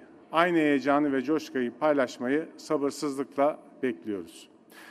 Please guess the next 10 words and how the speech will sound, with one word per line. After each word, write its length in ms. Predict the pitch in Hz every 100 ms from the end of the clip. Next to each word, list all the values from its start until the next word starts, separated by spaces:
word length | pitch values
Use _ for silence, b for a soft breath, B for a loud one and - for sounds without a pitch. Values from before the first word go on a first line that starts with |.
| B -
Kıymetli 300 | 190 185 190
misafirler, 680 | - 190 165 175 180 185 - B B B
temennim 360 | 190 196 196
odur 320 | 202 185 165 -
ki 280 | 180 190 - 165
bu 60 | 170
festival 580 | 180 165 - 147 156 165 B B
sadece 680 | - 254 233 175 151 165 180
İstanbul'da 680 | 165 - 170 160 143 123 117
değil, 360 | 143 160 170